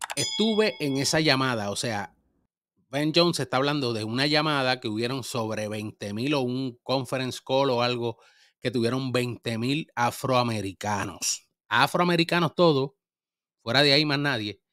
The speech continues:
Y obviamente él le dice, "Gracias, Van Jones. Déjenme ser claro, esta podría ser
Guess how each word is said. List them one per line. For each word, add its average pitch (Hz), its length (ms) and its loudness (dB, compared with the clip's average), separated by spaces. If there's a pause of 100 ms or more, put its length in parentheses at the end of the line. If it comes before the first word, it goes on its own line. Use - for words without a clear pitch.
(600)
Y 139 140 2
obviamente 196 440 4
él 170 100 4
le 175 100 4
dice, 170 280 0
"Gracias, 160 540 0
Van 147 300 0
Jones. 127 600 -4 (640)
Déjenme 156 480 -2
ser 135 320 -6
claro, 104 520 -6 (360)
esta - 300 -6
podría 135 480 -2
ser - 420 -6